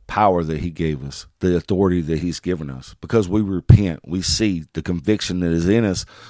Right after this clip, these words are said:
because we no longer live by the flesh, we live by the Spirit. And when the Spirit talks to us in a manner that says, "Hey, that's not, uh-uh, nope, that's not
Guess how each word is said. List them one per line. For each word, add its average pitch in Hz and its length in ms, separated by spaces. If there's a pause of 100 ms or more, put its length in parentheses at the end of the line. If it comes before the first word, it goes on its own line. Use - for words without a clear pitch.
(120)
because 101 260
we 98 80
no 101 180
longer 101 280
live 95 260
by 90 100
the 80 100
flesh, 98 360
we 82 80
live 90 200
by 85 120
the 78 100
Spirit. 92 440 (340)
And 101 140
when 95 100
the 87 80
Spirit 113 460
talks 123 380
to 87 200
us 80 220 (400)
in 98 160
a - 20
manner 98 320
that 90 60
says, 90 240
"Hey, 98 320 (360)
that's 92 320
not, 120 240
uh-uh, 90 300 (500)
nope, 98 320 (220)
that's 92 300
not 98 580